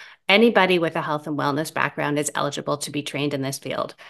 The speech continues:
And what she has done is really professionalized something that was real, that was on the fringe for many, many decades.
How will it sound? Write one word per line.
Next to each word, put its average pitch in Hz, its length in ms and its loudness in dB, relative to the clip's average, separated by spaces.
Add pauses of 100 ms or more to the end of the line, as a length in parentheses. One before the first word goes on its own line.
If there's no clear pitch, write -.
(320)
And 175 160 0
what 202 200 4
she - 200 0
has 254 180 2
done 147 280 2
is 151 320 -8
really 196 640 0
professionalized 156 1200 0
something 143 500 -2
that 139 160 -2
was 147 300 0 (260)
real, 170 420 0 (120)
that 156 120 4
was 160 200 2
on 170 180 4
the 151 80 2
fringe 139 720 -2
for 170 100 -4
many, 143 240 2
many 135 240 -2
decades. - 640 -8